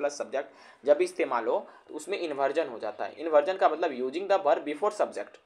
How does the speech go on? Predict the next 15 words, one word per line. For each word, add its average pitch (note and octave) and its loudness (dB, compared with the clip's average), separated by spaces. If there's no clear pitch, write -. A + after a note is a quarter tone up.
सीधा F3+ 0
भाषा D#3+ 4
में D3+ -6
समझिए, B2 -4
इन्वर्जन C3 -4
का D3+ 2
मतलब A#2 -6
using B2 -8
the D3+ 2
verb F#3+ 2
before B2+ -2
the G#3+ 6
subject, C#3 2
है F3 8
ना? F3+ 2